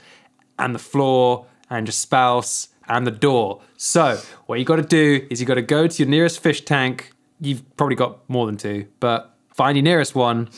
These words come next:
submerge the Seven Pepper, and then if you open a fizzy drink underwater,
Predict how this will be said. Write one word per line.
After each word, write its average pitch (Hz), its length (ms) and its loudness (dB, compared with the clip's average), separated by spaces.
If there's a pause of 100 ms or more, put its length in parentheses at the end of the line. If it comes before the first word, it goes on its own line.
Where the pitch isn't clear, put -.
(240)
submerge 156 1040 0 (140)
the - 80 -4
Seven 131 360 0
Pepper, 107 440 -4 (540)
and 131 160 0
then 135 120 0
if 131 120 -4
you 143 120 0
open 185 340 0
a 147 60 -2
fizzy 165 260 0
drink 139 240 -2
underwater, 127 800 -2